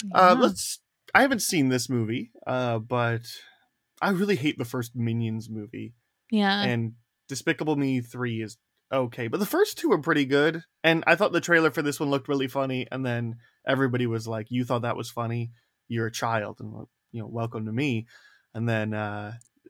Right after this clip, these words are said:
Speaker 1: all the reviews were like, "This is drivel." So I never saw
Speaker 2: Mm.
Speaker 1: it. Did you like it?
Speaker 2: I don't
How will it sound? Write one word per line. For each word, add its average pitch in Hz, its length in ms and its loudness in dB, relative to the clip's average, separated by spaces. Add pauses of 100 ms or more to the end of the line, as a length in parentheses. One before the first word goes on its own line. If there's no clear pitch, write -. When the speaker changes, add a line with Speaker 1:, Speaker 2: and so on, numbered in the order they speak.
Speaker 1:
all 127 220 2
the 120 100 0
reviews 113 420 0
were 110 100 -8
like, 107 160 -8
"This 123 260 -2
is - 340 -10 (100)
drivel." 117 600 -6
So 113 800 -2
I 160 240 8
never 208 180 6
saw 139 240 4
Speaker 2:
Mm. 98 80 -4
Speaker 1:
it. - 80 -10 (240)
Did 123 220 -4
you 143 260 -2
like 214 320 -4
it? 381 160 -2 (340)
Speaker 2:
I 269 140 2
don't 403 300 2